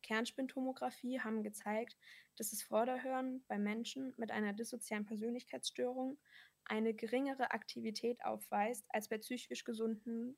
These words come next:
Kontrollpersonen. Darüber hinaus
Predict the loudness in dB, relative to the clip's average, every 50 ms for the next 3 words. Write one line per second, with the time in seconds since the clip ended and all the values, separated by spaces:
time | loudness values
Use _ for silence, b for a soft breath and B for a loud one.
0 | _ -8 -6 -6 -4 0 0 0 0 0 -2 -6 -10 -8 -8 -8 -8 -10 -12 -14
1 | _ _ b b b b b b b b _ _ _ _ -2 0 2 4 6 6
2 | 6 4 4 2 2 4 4 2 2 0 -2 -6 -10